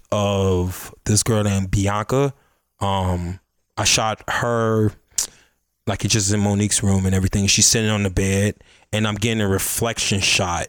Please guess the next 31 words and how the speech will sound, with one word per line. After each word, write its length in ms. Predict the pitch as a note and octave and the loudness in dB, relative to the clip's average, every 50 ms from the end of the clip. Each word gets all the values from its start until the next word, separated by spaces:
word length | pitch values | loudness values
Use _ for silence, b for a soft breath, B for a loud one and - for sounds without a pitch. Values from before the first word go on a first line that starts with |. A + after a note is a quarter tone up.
| - | -4
and 100 | A2+ G#2 | -2 -2
everything, 340 | G2+ G2 F#2+ F#2+ - G2+ F#2+ | 0 0 0 0 -2 -2 -2
and 100 | F#2 F2+ | 0 0
she's, 200 | - - G2+ - | 0 0 0 -2
like, 140 | - F#2 - | -2 0 0
swinging 500 | - - - - B2 A2+ A2+ G#2+ G#2 G2 | 2 2 2 2 0 -2 -2 0 0 0
her 120 | F#2+ F#2 | 0 0
hair 480 | F2 F#2+ G#2 G2+ F#2 E2+ D2+ - - - _ _ _ _ _ _ _ - | 0 0 0 0 0 -2 -4 -10 -12 -16 _ _ _ _ _ _ _ -4
and 120 | G2 F#2+ | -2 -2
all 260 | F2+ E2 E2 D2 C2+ | -2 -2 -4 -4 -6
that. 320 | C2 C#2 D2 - - - - | -6 -6 -6 -8 -6 -2 0
So 260 | - - G2 D#2+ D2+ - | 2 2 2 0 -2 -2
I 100 | G#2 G#2 | -4 -4
think 280 | - - G#2+ G2+ - | -2 -2 -4 -4 -2
that 200 | - G2 G2 G2 | -2 -2 0 0
was 340 | G2+ G2+ G2 - - - - b b b b b b b b b - | 0 2 2 2 0 -2 -4 b b b b b b b b b -8
a 40 | G2+ | -6
fantastic 680 | - - G#2+ G2 - - G2+ F#2+ F#2 F#2 - G2 - - | -4 -2 -4 -2 -2 -2 0 0 0 0 0 -2 -2 -2
moment. 380 | G2 F#2+ G2 F#2+ F#2+ F#2+ F#2+ - | -2 0 0 0 0 0 -2 -2
And 680 | - G#2+ G#2+ G#2 G#2 G#2 G#2 G#2 G2+ G2+ F#2 D#2 - - - - | -4 -2 0 0 0 0 2 0 0 0 -2 -6 -12 -16 -12 -10
I 60 | - | -6
probably, 640 | - - - A#2+ A#2 A2 A2 A2+ A2+ A2 G#2+ G#2+ G2+ - | -4 -2 0 0 0 0 2 2 4 4 2 2 0 -4
I'll 260 | - B2 B2 A#2+ A#2+ A2+ | -4 -2 -2 0 0 0
say 200 | - - G#2+ G#2 | 0 0 0 0
one 180 | G#2+ A#2+ A#2+ A2+ | 0 0 0 0
more, 280 | A2+ A2+ G#2+ G2+ G2 | 0 0 0 0 0
<laughs> 20 | F#2+ | -2
forget 400 | - - - - - A2 G#2 G2 | -2 -2 -4 -2 0 0 0 0
it. 140 | G#2+ - B B B B B B B B - | 0 -2 B B B B B B B B -4
Um, 460 | A#2+ A#2 A2 G#2+ G#2+ G#2 G#2 G#2 G2 - _ _ _ _ - | -2 0 0 0 0 0 0 -2 -2 -4 _ _ _ _ -4
probably 840 | - C3 A#2+ A#2 A2+ G#2+ A#2 A2+ A2 A2 G#2+ G#2+ G#2+ G2+ F#2+ - | -2 0 0 0 0 0 2 2 2 4 4 4 2 2 0 -2